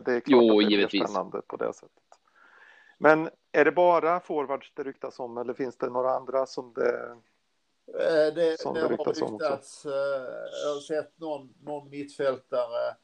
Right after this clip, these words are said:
Speaker 3: någon högerback och någon vänsterback, eh, också obskyra personer från obs-, obskyra ligor. Och någon, någon back nu från River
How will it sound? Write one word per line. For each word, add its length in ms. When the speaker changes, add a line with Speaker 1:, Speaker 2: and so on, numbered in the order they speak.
Speaker 3:
någon 340
högerback 720
och 60
någon 220
vänsterback, 840
eh, 380
också 380
obskyra 960
personer 560
från 180
obs-, 400
obskyra 580
ligor. 600
Och 60
någon, 240
någon 220
back 300
nu 120
från 180
River 260